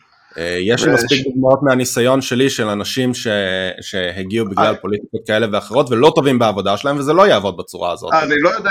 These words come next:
Speaker 2: אם היא טובה או לא, להגיד לך את האמת, אני לא מומחה עסקים או דברים כאלה, אני, אתה יודע, זה כאילו שבועיים לפני, זה כל הבכירים שם, וגם וינסה בעצמו, קברו אותה בכתבה שהם שחררו, שאמרה שעשה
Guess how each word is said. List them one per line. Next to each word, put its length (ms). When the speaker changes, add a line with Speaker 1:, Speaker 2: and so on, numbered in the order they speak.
Speaker 2:
אם 60
היא 100
טובה 220
או 100
לא, 220
להגיד 220
לך 80
את 80
האמת, 240
אני 160
לא 60
מומחה 380
עסקים 380
או 80
דברים 280
כאלה, 200
אני, 200
אתה 120
יודע, 280
זה 140
כאילו 180
שבועיים 300
לפני, 380
זה 460
כל 180
הבכירים 440
שם, 240
וגם 340
וינסה 320
בעצמו, 540
קברו 360
אותה 160
בכתבה 600
שהם 260
שחררו, 440
שאמרה 300
שעשה 380